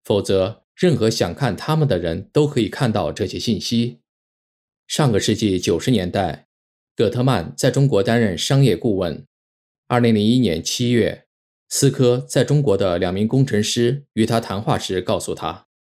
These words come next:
思科通过定制构建一个特殊盒子，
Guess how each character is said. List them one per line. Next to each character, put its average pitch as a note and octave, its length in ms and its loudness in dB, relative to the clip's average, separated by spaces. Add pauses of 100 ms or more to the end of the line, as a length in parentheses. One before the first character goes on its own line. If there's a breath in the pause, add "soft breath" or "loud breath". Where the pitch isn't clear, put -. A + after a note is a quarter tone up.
(340)
思 B2+ 200 0
科 A#2 460 0
通 C#3+ 160 2
过 B2+ 120 4
定 C3+ 200 0
制 A2 140 0
构 A#2+ 220 0
建 G2 200 0
一 F2 60 -4
个 F2+ 300 0
特 - 200 -2
殊 C3 160 -2
盒 F#2+ 260 -4
子， - 380 -2